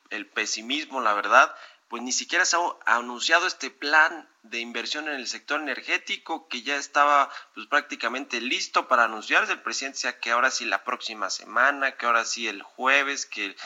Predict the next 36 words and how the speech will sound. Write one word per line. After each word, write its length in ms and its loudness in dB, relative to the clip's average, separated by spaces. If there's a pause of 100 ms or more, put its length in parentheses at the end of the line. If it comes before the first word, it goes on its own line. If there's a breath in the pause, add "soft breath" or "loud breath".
(400 loud breath)
o 120 -4
sea, 160 0
se 140 -4
fue 240 -2
pateando, 440 4
pateando, 520 0 (240 loud breath)
y 100 -10
bueno, 340 -2
pues 160 -12
en 120 -12
medio 200 2
de 60 0
todo 160 2
entiendo 380 -4
que 80 2
ha 80 -2
cambiado 480 0 (240 loud breath)
el 160 -14
contexto 720 -2 (160)
en, 240 -4
en 80 -10
general, 540 -2
pero 200 -4
pues 140 -12
no 100 -2
se 100 0
ha 80 -2
presentado 680 -2
ese 200 -6
plan, 360 -6
o 60 -10
sea, 360 -6 (680)
digamos 280 0
que 180 0
el, 260 -2
para 360 6